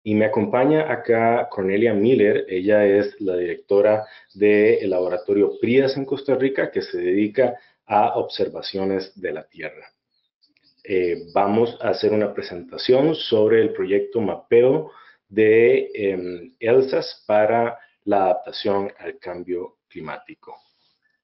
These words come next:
Bueno, primero es importante tener un marco de referencia sobre qué es elsa.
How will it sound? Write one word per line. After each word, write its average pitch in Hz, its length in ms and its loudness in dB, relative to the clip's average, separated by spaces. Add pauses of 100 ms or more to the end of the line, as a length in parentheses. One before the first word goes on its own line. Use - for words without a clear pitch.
(1900)
Bueno, 135 220 -2
primero 127 280 4
es 156 100 0
importante 127 1040 2
tener 104 600 -2
un 104 200 -4
marco 104 320 0
de 110 100 4
referencia 107 760 0
sobre 101 420 -2
qué 95 260 2
es 92 200 -4
elsa. 85 320 -10